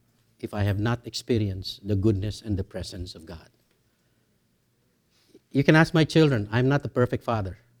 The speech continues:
But from who I was before to who I am now, I can assure you that I changed because I am teaching other people to grow in Christ-likeness.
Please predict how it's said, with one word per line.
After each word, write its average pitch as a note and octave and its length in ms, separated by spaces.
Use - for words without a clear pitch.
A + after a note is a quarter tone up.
But A#2 160
from G#2+ 300
who D#3+ 180
I D#3+ 100
was D3 300
before C3 380
to G#2+ 100
who A2 80
I B2 120
am A#2+ 200
now, F#2 180
I B2 100
can A2+ 160
assure C3+ 340
you G#2+ 220
that G2 180
I B2 120
changed B2 500
because A2 420
I A#2+ 140
am A#2+ 180
teaching G#2+ 420
other G#2+ 260
people F#2+ 460
to G2+ 100
grow G2 280
in F2+ 140
Christ-likeness. - 840